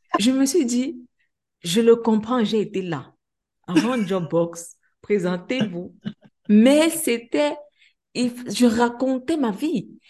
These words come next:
Non, mais moi, en fait, je suis une Camerounaise, je suis arrivée au Sénégal. À tel-, ça n'intéresse pas. Il a commencé, I'm a P H D student. We don't care, we do not care. We do not,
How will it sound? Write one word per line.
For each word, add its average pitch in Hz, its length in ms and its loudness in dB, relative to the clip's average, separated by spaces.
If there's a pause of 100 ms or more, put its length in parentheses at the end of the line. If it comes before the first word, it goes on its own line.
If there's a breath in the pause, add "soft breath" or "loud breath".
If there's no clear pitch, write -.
(140 soft breath)
Non, 262 340 0
mais 247 240 -2
moi, 233 240 -8
en 214 80 -6
fait, 247 320 -6
je - 60 -16
suis 262 100 -10
une 240 120 -10
Camerounaise, 226 800 -6
je - 40 -8
suis 220 140 -10
arrivée 226 180 -8
au 220 80 -4
Sénégal. 226 400 -8
À 190 140 -4
tel-, - 160 -10 (500 soft breath)
ça - 160 -4
n'intéresse 311 600 0 (100)
pas. 240 200 2 (720 soft breath)
Il 330 140 -2
a 311 80 -2
commencé, 269 340 -8 (320 loud breath)
I'm 226 160 -2
a 226 60 -2
P 294 260 -6
H 247 120 -4
D 247 140 -4
student. 240 320 -10
We 269 160 0
don't 339 300 -4
care, 277 240 -10
we 262 180 -6
do 294 100 -8
not 311 180 -8
care. 262 680 -8
We 208 100 -10
do 269 100 -8
not, 285 100 -10